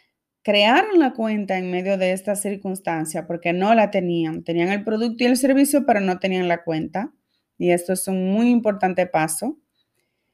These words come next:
Se intensifica la movilización comercial local en las áreas de, por ejemplo,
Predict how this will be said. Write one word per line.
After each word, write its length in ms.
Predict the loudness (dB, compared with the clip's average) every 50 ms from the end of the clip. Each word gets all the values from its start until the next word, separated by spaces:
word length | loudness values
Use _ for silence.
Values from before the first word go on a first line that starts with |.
| _ _ _
Se 260 | -10 -6 0 4 6 6
intensifica 1000 | 6 6 6 6 6 6 6 6 4 2 0 2 2 4 4 4 4 4 2 4
la 120 | 4 2
movilización 680 | 2 0 0 0 0 0 0 -2 -2 -2 -2 -2 -4 -2
comercial 640 | -2 0 0 0 0 0 -2 0 2 2 2 4 2
local 580 | 2 0 0 0 2 2 2 2 0 -2 -6 _
en 160 | -2 0 2
las 180 | 2 2 0 0 0
áreas 340 | 0 2 4 2 2 2 2
de, 400 | 2 4 4 2 0 -4 -8 _
por 120 | -4 -2
ejemplo, 580 | 0 0 0 0 0 -2 -2 -4 -4 -4 -6 _